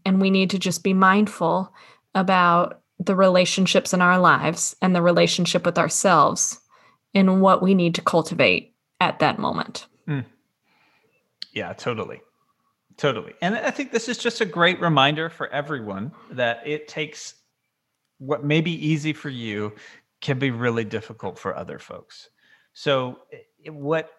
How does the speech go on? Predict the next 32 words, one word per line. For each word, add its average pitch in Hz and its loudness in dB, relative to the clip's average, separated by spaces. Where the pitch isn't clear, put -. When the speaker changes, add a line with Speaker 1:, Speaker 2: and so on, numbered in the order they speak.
Speaker 2:
may 156 -4
be 180 -6
perceived 156 -6
as, 143 -4
"It's - -6
not 131 -2
that 135 -4
big 131 -8
of 120 -12
a 117 -10
deal 113 -6
to 110 -10
pick 110 -10
up 104 -12
the 110 -14
phone." - -16
The 139 -12
phrase 160 0
you 151 -4
hear 127 -2
a 120 0
lot 113 -2
of 113 -8
the 107 -10
time 110 -8
is, - -14
"The, 120 -6
the 123 -10
phone 127 -4
works 120 -12
two 127 -8
ways." 120 -4